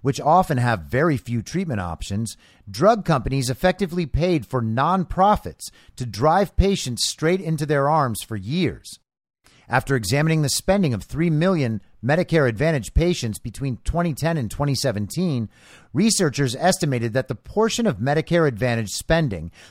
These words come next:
that qualified for charity assistance surged from twenty-nine percent to forty-one percent during that time period. Half the drug spending for any given medical condition could be tied to a single pharmaceutical company on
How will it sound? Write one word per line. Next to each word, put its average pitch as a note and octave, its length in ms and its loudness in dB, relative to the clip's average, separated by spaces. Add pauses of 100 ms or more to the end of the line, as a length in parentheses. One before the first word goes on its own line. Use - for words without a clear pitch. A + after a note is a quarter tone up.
that C3 180 -4
qualified F#3 600 2
for A2+ 80 -4
charity E3 480 0
assistance A#2 580 -2 (240)
surged E3+ 540 2
from D3 180 -4
twenty-nine E3 600 0
percent A2+ 520 -2
to D#3+ 80 -2
forty-one G3 680 2
percent A#2 500 -2 (300)
during F3 260 6
that F#3 220 2
time G#3+ 260 4
period. D2+ 360 -4 (480)
Half G3+ 400 2
the B2 100 0
drug D#3 320 4
spending F#2+ 380 -4
for A#2+ 200 -4
any G3 240 2
given C#3 340 0
medical C#3+ 360 0
condition B2+ 560 0 (280)
could F#3+ 220 4
be A3 140 0
tied B2+ 500 4
to C#3+ 140 -2
a C#3 60 4
single G#3 500 2
pharmaceutical D#3 720 0
company A2 500 -2 (300)
on D3+ 280 4